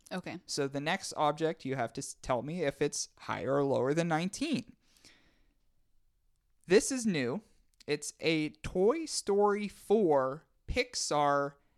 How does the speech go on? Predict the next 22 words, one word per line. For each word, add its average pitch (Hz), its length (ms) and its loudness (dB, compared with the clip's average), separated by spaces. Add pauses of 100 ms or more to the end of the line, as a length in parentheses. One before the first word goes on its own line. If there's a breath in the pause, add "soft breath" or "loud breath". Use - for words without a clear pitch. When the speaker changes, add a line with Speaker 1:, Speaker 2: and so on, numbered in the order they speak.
Speaker 2:
nine 180 420 0
inch 180 540 -6 (200)
plus. - 840 -2 (840)
Uh, 131 320 0
Toy 190 220 2
Story 185 400 0
four, 147 460 2
we 135 120 -2
got 135 300 0 (320 soft breath)
a 117 140 -4
big 160 280 -2
old 226 320 6
Woody 170 340 4
here. 139 360 -10 (200)
Nine 190 320 2
inches 214 380 2
of 131 100 4
Woody. 139 520 4 (420 loud breath)
Um, 254 420 4 (400)
<laughs> - 320 -18
from 165 220 6
the, 302 320 2